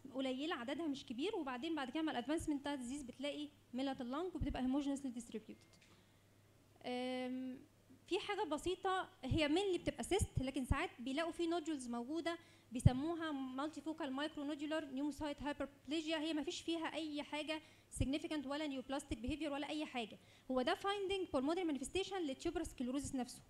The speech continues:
مش لللام، يعني هي حاجه لقوها في التيوبرس سكليروزس، فلو لقيت نودولز كده صغيره ما تستغربش، ممكن تكون موجوده، خصوصًا لو هي مش سبوراديك، لو هي جزء من تيوبرس سكليروزس، ودي بتختفي مع التريتمنت،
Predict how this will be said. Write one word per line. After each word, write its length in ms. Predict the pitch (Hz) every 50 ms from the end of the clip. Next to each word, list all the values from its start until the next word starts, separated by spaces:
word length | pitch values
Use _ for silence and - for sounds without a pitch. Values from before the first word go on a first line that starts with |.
| - - - -
مش 260 | 240 269 285 - -
لللام، 400 | 269 262 247 240 240 240 226 202
يعني 260 | 196 196 190 202 202 220
هي 160 | 240 254 247
حاجه 400 | 240 - 294 294 294 302 - -
لقوها 260 | 240 233 254 294 294
في 60 | 285
التيوبرس 300 | 240 - - 254 285 277
سكليروزس، 460 | - - 247 233 269 311 320 349 339 - - - - - -
فلو 140 | 262 254
لقيت 200 | 269 302 349 339
نودولز 380 | 320 339 359 294 311 311 240 247
كده 180 | 240 320 339 370
صغيره 340 | 359 262 240 269 302 330
ما 80 | 294 302
تستغربش، 560 | - - - - 233 240 277 - - - -
ممكن 180 | 277 285 311 240
تكون 240 | - - 294 302 294
موجوده، 360 | 269 247 240 269 330 339 415 415 - - -
خصوصًا 340 | 262 240 - 339 339 339 359
لو 140 | 262 240 240
هي 240 | 247 285 311 330 302
مش 120 | 302 349
سبوراديك، 460 | - 349 - - 254 247 254 202 208 - -
لو 160 | 220 220 247
هي 160 | 277 302 285
جزء 300 | 247 269 349 349 - -
من 140 | 240 247 233
تيوبرس 260 | - 294 277 294 277
سكليروزس، 480 | 277 - - 240 262 294 330 320 359 359 - - - - - - -
ودي 140 | 233 247
بتختفي 520 | 302 302 311 302 254 - - 311 311 - 311
مع 120 | 285 254
التريتمنت، 500 | 226 - - - 277 277 294 294 277 269